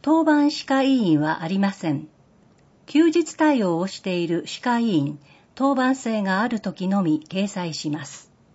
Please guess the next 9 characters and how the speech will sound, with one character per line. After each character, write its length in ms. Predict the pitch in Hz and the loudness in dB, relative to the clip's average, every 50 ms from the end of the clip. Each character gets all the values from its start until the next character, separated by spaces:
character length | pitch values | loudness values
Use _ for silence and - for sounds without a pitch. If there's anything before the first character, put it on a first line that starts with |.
| _ _ _ _ _ _ _ _ _ _ _ _ _ _ _ _ _ _ _ _ _ _ _ _ _ _ _ _ _ _ _ _ _ _ | _ _ _ _ _ _ _ _ _ _ _ _ _ _ _ _ _ _ _ _ _ _ _ _ _ _ _ _ _ _ _ _ _ _
休 280 | - - 294 339 349 349 | 0 4 4 6 6 6
日 400 | 311 320 302 302 - 285 285 277 | 4 4 2 2 0 -4 -2 0
処 140 | - 254 240 | 0 0 2
方 200 | 302 330 339 349 | 2 2 2 2
箋 380 | 339 - 294 285 285 277 - | 2 2 2 4 4 4 4
応 140 | 233 254 294 | 4 4 4
受 180 | 302 302 302 294 | 4 4 4 4
薬 280 | 285 277 269 262 - - | 4 2 2 -2 -4 -8
局。 360 | 165 143 - - 160 196 | -8 -8 -8 -8 -12 -12